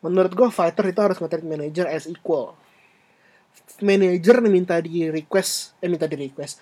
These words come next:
minta di treat sebagai bos pun menurut gue salah. Tapi guys, athletes, fighters, listen to your managers. Kenapa? Karena, eh, mereka ini, ya kita ini gitu, gue bisa bilang gue dan, dan teman-teman yang mungkin juga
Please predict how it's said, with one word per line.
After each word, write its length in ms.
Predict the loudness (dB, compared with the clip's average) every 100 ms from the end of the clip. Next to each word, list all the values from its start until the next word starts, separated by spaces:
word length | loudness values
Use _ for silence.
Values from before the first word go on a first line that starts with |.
| _
minta 180 | -6 -2
di 140 | -2
treat 340 | -2 2 2 2
sebagai 240 | 0 0
bos 280 | -2 -2 -4
pun 180 | 0 2
menurut 320 | 2 2 0
gue 140 | 0
salah. 280 | -2 -2 -8 -12 _ _ _ _ _ _ _ _ _ _ _ _ _ _ _
Tapi 500 | -8 0 2 2 -2 -12 -20 -20 _
guys, 380 | 4 6 6 2
athletes, 580 | -2 2 4 4 2 -6
fighters, 540 | -2 0 4 2 2
listen 320 | -2 0 0
to 100 | 2
your 140 | 2 0
managers. 500 | -2 -6 -4 -4 -4
Kenapa? 340 | -4 -2 -2
Karena, 460 | -4 -4 -2 0 -2 -6 _ -20 _ _ -6
eh, 640 | -2 0 0 -2 -4 -6
mereka 420 | -6 -6 -4 -4
ini, 560 | -4 0 2 4 2 -4 _ _ _ _ _ -4
ya 160 | -4
kita 320 | -2 -4 -4
ini 320 | -2 4 4 4
gitu, 120 | -6
gue 120 | -8
bisa 160 | -6 -8
bilang 120 | -4
gue 160 | 0 0
dan, 140 | -2
dan 140 | -6 -8
teman-teman 340 | -8 -8 -8
yang 140 | -6 -6
mungkin 240 | -8 -8
juga 320 | -8 -6 -6